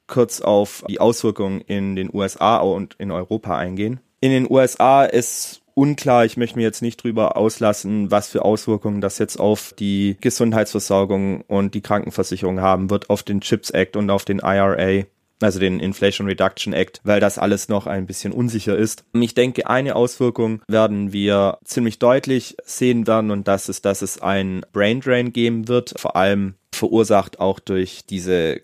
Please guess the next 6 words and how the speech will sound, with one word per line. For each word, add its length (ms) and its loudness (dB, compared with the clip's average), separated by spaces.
gesellschaftlichen 1120 0
Gesetze 540 0
wie 160 -2
auch 160 -2
das 340 -8
Abtreibungsrecht, 1000 0